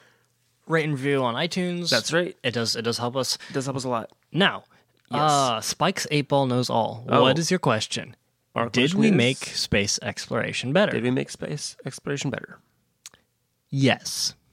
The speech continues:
Speaker 2: Yes, that's
Speaker 1: Uh, it just says yes.
Speaker 2: It
Speaker 1: Yes.
Speaker 2: just says yes.
Speaker 1: Yep.
Speaker 2: That's three for three.
Speaker 1: That is three for three.
Speaker 2: That's
Speaker 1: This
Speaker 2: three
Speaker 1: is
Speaker 2: for three,
Speaker 1: pretty
Speaker 2: dog.
Speaker 1: good. We're pretty good at this, aren't we?
Speaker 2: Hey, we're pretty good.
Speaker 1: This is, this is cool. All right.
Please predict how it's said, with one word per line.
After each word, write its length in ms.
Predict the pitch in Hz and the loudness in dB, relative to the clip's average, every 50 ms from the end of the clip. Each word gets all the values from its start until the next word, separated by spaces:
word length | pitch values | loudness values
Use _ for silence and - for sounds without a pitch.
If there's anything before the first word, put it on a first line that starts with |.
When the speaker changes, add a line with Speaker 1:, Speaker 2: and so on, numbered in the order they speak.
| - - | -12 -4
Speaker 2:
Yes, 280 | 139 143 190 202 190 - | 0 2 2 2 0 0
that's 180 | 262 294 - | -4 -2 2
Speaker 1:
Uh, 60 | - 107 | 2 2
it 260 | 110 107 - - - - | 2 2 0 -2 0 0
just 180 | 120 113 - | 2 2 2
says 200 | - 143 131 110 | 4 2 2 2
yes. 360 | 117 110 110 - - - - - | 2 0 -2 -2 -2 -4 -2 -2
Speaker 2:
It 120 | - 175 - | 0 2 2
Speaker 1:
Yes. 100 | - 220 | 2 2
Speaker 2:
just 160 | 202 - - | 2 2 2
says 200 | 202 190 170 190 | 2 2 2 2
yes. 460 | 403 370 247 - - - - - - _ - | 2 0 0 0 -2 -4 -6 -6 -10 _ 0
Speaker 1:
Yep. 160 | 247 269 262 - _ _ _ _ _ _ _ _ _ | 0 0 0 -2 _ _ _ _ _ _ _ _ _
Speaker 2:
That's 220 | - - - - - | 0 0 0 0 -2
three 240 | - 202 226 262 | -2 0 0 0
for 180 | - - 285 277 | -2 -2 -2 -2
three. 300 | 247 - 349 403 403 208 | -2 0 2 2 4 4
Speaker 1:
That 180 | 135 127 160 214 | 6 6 6 6
is 160 | 214 156 - | 4 4 2
three 180 | - 120 113 107 | 2 2 0 2
for 120 | 98 107 | 0 -2
three. 280 | 104 - 107 104 95 92 | -4 -4 -2 -2 -2 0
Speaker 2:
That's 120 | - - - | 0 4 4
Speaker 1:
This 80 | 208 | 4
Speaker 2:
three 80 | - 370 | 4 4
Speaker 1:
is 80 | 320 - | 2 2
Speaker 2:
for 80 | 427 | 2
three, 140 | - 403 415 330 | 4 4 4 4
Speaker 1:
pretty 60 | 190 - | 6 6
Speaker 2:
dog. 240 | 233 175 110 101 | 6 4 4 2
Speaker 1:
good. 80 | 95 107 127 131 | 0 -4 -4 -2
We're 120 | 170 214 | -2 0
pretty 240 | - - 139 123 131 | 2 2 2 2 2
good 200 | 185 240 208 135 | 2 2 2 0
at 140 | 104 - - | -2 -6 -6
this, 220 | 113 101 - - | -6 -4 -2 -2
aren't 220 | 185 185 117 - | 0 0 -2 -2
we? 160 | 110 107 117 - | -6 -10 -10 -8
Speaker 2:
Hey, 200 | - 403 370 - | -6 -4 -4 -4
we're 140 | 147 185 233 | -2 -4 -6
pretty 340 | - _ - - - - 349 | -6 _ -12 -12 -10 -10 -10
good. 580 | - 349 339 330 277 - - - - 160 160 - _ _ _ - | -10 -10 -10 -10 -10 -12 -12 -14 -16 -18 -20 -20 _ _ _ -12
Speaker 1:
This 200 | - 151 160 - | -10 -8 -4 -2
is, 160 | 208 143 113 117 | -2 -2 -2 -4
this 240 | 120 180 - - | -4 -4 -4 -4
is 80 | 123 - | -6 -8
cool. 280 | - - 254 202 127 - | -6 -2 -2 -2 -2 -2
All 100 | - 202 | 0 0
right. 200 | 175 120 143 - | 0 0 0 -4